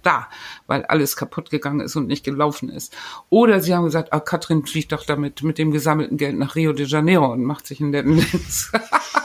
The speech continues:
Also es war wirklich alles vertreten. Es gab wenige, die mich bestärkt haben. Äh, natürlich meine Mutter hatte Panik.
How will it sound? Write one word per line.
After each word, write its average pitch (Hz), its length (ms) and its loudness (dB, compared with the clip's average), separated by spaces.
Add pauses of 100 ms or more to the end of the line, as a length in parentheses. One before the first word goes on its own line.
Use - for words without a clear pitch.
(320)
Also 240 200 4
es 233 160 2
war 208 220 6
wirklich 202 360 2
alles 180 240 2
vertreten. 165 400 -6
Es 156 120 -8
gab 175 280 0
wenige, 247 440 6
die 208 140 0
mich 190 180 -2
bestärkt - 520 -6
haben. 233 340 -4 (500)
Äh, 180 360 2
natürlich 175 540 0
meine 156 220 2
Mutter 175 560 2
hatte 165 240 -4
Panik. 196 800 -2